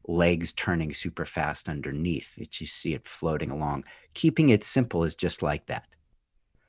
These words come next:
You wanna be able to speak to your people or communicate, uh, with those that you work with and saying, "Here's the bottom line."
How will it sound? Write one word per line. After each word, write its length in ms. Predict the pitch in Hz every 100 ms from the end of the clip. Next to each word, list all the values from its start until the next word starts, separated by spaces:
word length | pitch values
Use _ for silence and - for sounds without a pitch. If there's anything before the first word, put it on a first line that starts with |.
| _
You 140 | - 101
wanna 320 | 120 123 104 - _ _
be 140 | 107 90
able 280 | 113 107
to 140 | - -
speak 400 | - - 120 117
to 100 | 120
your 180 | 107 107
people 580 | - 107 - 101 95 95
or 80 |
communicate, 880 | - - 92 95 104 - 98 95 95 - - _ _ 82
uh, 360 | 80 78 76 - _
with 160 | 92 87
those 260 | 92 95 107
that 140 | -
you 100 | 95
work 340 | 92 101 -
with 240 | 87 80 -
and 140 | 82
saying, 400 | - 87 85 80 _ _ _ _ _ _
"Here's 300 | - 135 117
the 60 |
bottom 340 | 113 101 98 95
line." 420 | 104 92 80